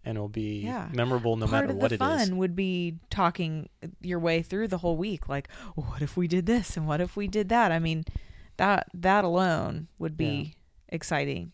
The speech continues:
Speaker 2: and fun, even if you didn't so much as talk to another <laughs> person.
Speaker 1: All right, let's move on to Jay. Uh, Jay writes, "I'm a couple of months," <laughs> Jay is a girl.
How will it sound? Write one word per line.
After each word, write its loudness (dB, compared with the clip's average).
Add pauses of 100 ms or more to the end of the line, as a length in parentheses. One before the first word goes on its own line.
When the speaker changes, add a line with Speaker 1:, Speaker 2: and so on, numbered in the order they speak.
Speaker 2:
and -6
fun, -6 (300)
even 0
if -4
you 0
didn't -2
so -2
much -2
as -4
talk -2
to -4
another 2
<laughs> 4
person. 2 (1700)
Speaker 1:
All 0
right, 2
let's -6
move 4
on 4
to -6
Jay. 0 (1040)
Uh, 0
Jay 2
writes, 0
"I'm -2
a -6
couple -6
of -2
months," -2 (240)
<laughs> -10
Jay 0
is -2
a -8
girl. 0